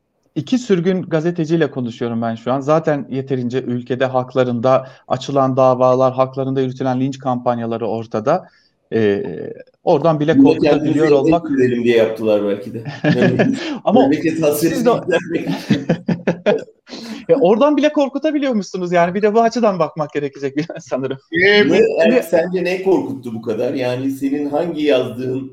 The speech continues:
Speaker 2: mesela bir özel hayat lafı ettin orada. Ee, hani böyle bir şeyi telaffuz etmişler. Sence asıl bam teli ne oldu?
Speaker 3: E, e, iyi gazeteci sorusu süper oluyor işte. Bunu anlatmak istedim.
Speaker 1: <laughs>
Speaker 3: Biraz,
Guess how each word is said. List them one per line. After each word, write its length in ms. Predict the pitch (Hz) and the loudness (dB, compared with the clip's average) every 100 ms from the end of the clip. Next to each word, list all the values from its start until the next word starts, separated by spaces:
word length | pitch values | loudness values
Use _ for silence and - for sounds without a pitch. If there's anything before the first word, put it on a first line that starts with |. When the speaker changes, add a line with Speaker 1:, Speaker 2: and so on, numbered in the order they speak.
| - | -16
Speaker 2:
mesela 440 | 123 135 127 127 | -16 -6 -2 0
bir 80 | 139 | 0
özel 280 | 139 135 151 | -2 0 0
hayat 320 | 147 147 147 | 2 0 0
lafı 220 | 135 135 | -4 -2
ettin 300 | 117 - 113 | -4 -6 -12
orada. 460 | 117 110 113 135 135 _ _ _ _ | -4 -4 -4 -8 -10 _ _ _ _
Ee, 100 | 92 104 110 123 | -8 -4 -2 -2
hani 220 | 123 117 | -4 0
böyle 160 | 127 | 0
bir 100 | 135 | 0
şeyi 280 | - 139 135 | 0 0 0
telaffuz 380 | 127 113 - 110 | 0 -2 -4 -10
etmişler. 420 | 107 - - 104 | -10 -12 -6 -6
Sence 560 | - 131 160 160 - - | -2 -2 0 -2 -4 -4
asıl 340 | 135 - 156 135 | -2 -2 -4 2
bam 240 | 147 160 | 2 2
teli 260 | 165 143 151 | 0 2 2
ne 120 | 156 | 4
oldu? 460 | 143 113 113 110 _ _ _ _ _ _ _ 127 131 - 123 | 4 2 -6 -14 _ _ _ _ _ _ _ -12 -12 -12 -10
Speaker 3:
E, 60 | 143 147 143 139 - | -4 -4 -4 -6 -8
e, 400 | 135 139 135 131 | -10 -6 -6 -6
iyi 200 | 156 156 170 | -2 0 2
gazeteci 580 | 170 - 165 151 165 156 | 2 2 -2 -2 -4 -2
sorusu 500 | - 160 156 175 170 | -2 -2 -2 -6 -8
süper 280 | - - 160 | -10 -4 -2
oluyor 320 | 143 123 110 | -2 -4 -4
işte. 360 | - - - - _ - - - | -4 -6 -10 -20 _ -20 -20 -4
Bunu 120 | - | 2
anlatmak 420 | 233 226 233 247 - | 4 4 2 0 0
istedim. 380 | - 208 131 - | 2 0 -2 -2
Speaker 1:
<laughs> 60 | |
Speaker 3:
Biraz, 240 | 233 240 | 0 0